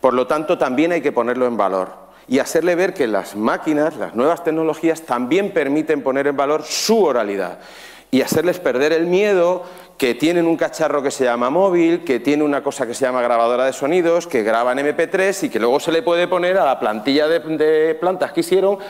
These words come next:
entrevistándose con el maestro Ricardo y aquello se convierte en el audiovisual mágico. Y solo con el móvil.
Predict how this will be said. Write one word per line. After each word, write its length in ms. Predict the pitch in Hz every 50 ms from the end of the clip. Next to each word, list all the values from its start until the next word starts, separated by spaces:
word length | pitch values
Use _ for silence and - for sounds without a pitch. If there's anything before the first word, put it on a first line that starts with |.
| - - -
entrevistándose 720 | - 139 127 107 127 131 131 113 - 143 143 147 143 160
con 160 | 143 160 160 165
el 40 |
maestro 320 | 165 170 170 165 175 180 175
Ricardo 380 | 165 190 185 180 170 170 196
y 80 | 190 175
aquello 320 | 127 113 - 120 127 143
se 140 | 143 180 160
convierte 340 | 156 156 156 170 170 160 190
en 80 | 185 190
el 100 | 180 180
audiovisual 680 | 151 143 147 139 123 123 117 - - 117 110 123 156 170
mágico. 640 | 160 156 170 - - 202 - - - - - - - - - _ _ _ _ _ _ _ _ _ _ _ _ _ _ -
Y 140 | 143 139
solo 420 | - - - - 139 139 151 170 165
con 100 | 190 196
el 100 | 185 139
móvil. 380 | 120 143 180 196 185 - -